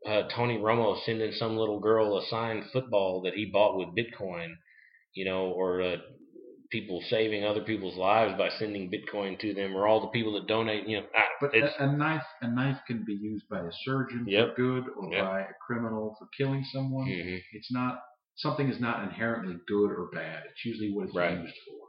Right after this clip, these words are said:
Speaker 1: There you go. There you go. And, uh, number three, Bitcoin is a currency. That's a myth.
Speaker 2: I'd agree with that.
Speaker 1: So this says. And yes,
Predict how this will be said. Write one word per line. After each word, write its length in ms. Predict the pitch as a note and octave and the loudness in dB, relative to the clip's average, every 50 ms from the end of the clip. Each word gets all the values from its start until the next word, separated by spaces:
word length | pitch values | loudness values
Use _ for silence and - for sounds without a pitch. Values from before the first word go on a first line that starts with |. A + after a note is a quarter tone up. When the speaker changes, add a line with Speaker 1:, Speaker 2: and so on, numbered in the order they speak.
| - - | -10 -4
Speaker 1:
There 140 | F#2+ F2+ E2+ | -2 -2 -2
you 180 | D2+ C#2 C#2+ C#2 | -2 -4 -6 -10
go. 80 | C2+ - - _ _ _ _ _ - - - - - - - - - - _ - | -12 -14 -16 _ _ _ _ _ -20 -18 -18 -16 -16 -18 -18 -20 -20 -20 _ -10
There 140 | F2+ D#2+ | -8 -6
you 200 | D2 C#2+ C#2+ C#2+ | -6 -8 -10 -10
go. 380 | C#2+ C#2 - - - - - G#2 | -12 -12 -14 -16 -16 -8 -4 -2
And, 180 | G2+ G2 F#2+ F#2 | -2 -2 -2 -2
uh, 140 | F#2 F2+ | -4 -2
number 240 | F#2 G2 A#2 B2+ B2 | 0 2 2 2 2
three, 300 | B2 - E3 D#3 - - D3+ - | 2 4 6 6 6 4 2 0
Bitcoin 500 | C3+ C3+ C3+ - - C#3 C3+ C3 B2+ B2+ | 0 0 0 0 -2 0 0 2 2 0
is 120 | A#2+ G#2+ G#2+ | 0 -2 -4
a 60 | G#2 | -4
currency. 520 | - - D#3+ D3 A#2 G#2 - - - - - - _ _ _ _ _ _ _ _ _ _ F2+ | -2 0 0 0 0 -2 -6 -10 -14 -14 -16 -20 _ _ _ _ _ _ _ _ _ _ -14
That's 180 | F2 - - | -12 -10 -6
a 60 | G2+ | -4
myth. 260 | G2+ A2 G2+ D#2+ - - - - - _ _ _ _ _ _ _ _ _ _ _ _ _ _ _ _ _ _ _ - - | -2 0 0 -2 -2 -6 -16 -20 -20 _ _ _ _ _ _ _ _ _ _ _ _ _ _ _ _ _ _ _ -10 -6
Speaker 2:
I'd 100 | A#2 C3 | -4 -2
agree 240 | A2+ G#2 G2 F2 | -2 -2 -2 -4
with 120 | E2 - - | -6 -8 -8
that. 140 | - - - | -8 -6 -2
Speaker 1:
So 260 | A#2 G2+ F#2 F#2 E2+ | 0 0 0 0 -2
this 200 | E2+ E2 D#2+ - - | -4 -6 -6 -8 -8
says. 220 | D2+ C#2 - - - | -10 -10 -12 -8 -4
And 140 | G#2+ A2+ A#2 | 0 2 2
yes, 180 | G2+ - - | 2 2 0